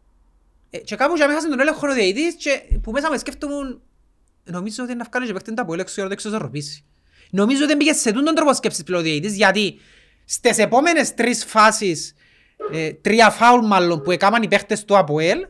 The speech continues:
Speaker 2: κίτρινη.
Speaker 1: που ήταν απλά φάουλ, εδώ και το κίτρινη. Και για μένα λέω, ρε τον ηλίθιον, η μετάνωση και είναι κότσινη και μας και τα σάσει τώρα, λάλο. Ε, σκέφτηκα αυτό το πράγμα. Εμ,
Speaker 2: Οι παίκτες του αποέλ δεν το ψηλιαστήκαν τούτο.
Speaker 1: Ναι, δεν το ψηλιαστήκα. Στη φάση που έφανε την κίτρινη ο Ντάλσιο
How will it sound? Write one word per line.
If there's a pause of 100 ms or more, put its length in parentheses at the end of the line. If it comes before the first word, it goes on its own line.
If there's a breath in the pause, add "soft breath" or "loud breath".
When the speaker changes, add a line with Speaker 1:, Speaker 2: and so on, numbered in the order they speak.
Speaker 2:
κίτρινη.
Speaker 1:
που
ήταν
απλά
φάουλ, (100)
εδώ
και
το
κίτρινη. (440)
Και
για
μένα
λέω, (180)
ρε
τον
ηλίθιον,
η
μετάνωση
και
είναι
κότσινη
και
μας
και
τα
σάσει
τώρα,
λάλο. (240)
Ε,
σκέφτηκα
αυτό
το
πράγμα. (1200)
Εμ, (760)
Speaker 2:
Οι
παίκτες
του
αποέλ
δεν
το
ψηλιαστήκαν
τούτο.
Speaker 1:
Ναι, (220)
δεν
το
ψηλιαστήκα. (500 soft breath)
Στη
φάση
που
έφανε
την
κίτρινη
ο
Ντάλσιο